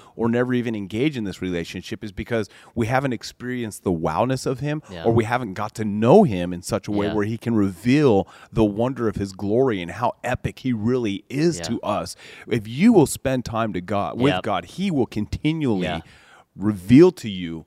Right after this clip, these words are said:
Speaker 1: how wonderful he is, and his wonder and his glory will constantly leave you in a state of wow.
Speaker 2: Yeah, I think, uh, something that I just really try to do a lot for myself is I love to read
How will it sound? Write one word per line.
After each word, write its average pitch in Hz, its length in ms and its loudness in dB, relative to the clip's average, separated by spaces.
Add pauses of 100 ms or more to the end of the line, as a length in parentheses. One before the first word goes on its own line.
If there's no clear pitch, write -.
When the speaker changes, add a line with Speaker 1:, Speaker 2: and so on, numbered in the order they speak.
(140)
Speaker 1:
how 120 200 0
wonderful 110 1040 2
he 101 300 -6
is, 104 380 -2 (200)
and 107 200 -6
his 143 260 0
wonder 110 460 4
and 90 100 -2
his 127 180 0
glory 113 380 2
will 101 160 0
constantly 127 720 -4
leave 113 360 -2
you 98 160 -2
in 90 80 -6
a 87 60 -8
state 104 300 -4
of 78 160 -12
wow. 71 480 -10
Speaker 2:
Yeah, 92 280 -6 (100)
I 135 140 0
think, 165 320 -8
uh, 107 400 -6 (120)
something 147 400 -8
that 120 120 -6
I 110 120 -4
just 104 240 -12
really 107 260 -6
try 107 200 -8
to 95 80 -6
do 95 200 -12
a 90 40 -8
lot 87 600 -6
for 104 220 -14
myself 90 600 -10
is 90 100 -16
I 127 100 -6
love 98 600 -6
to 104 140 -12
read 90 480 -12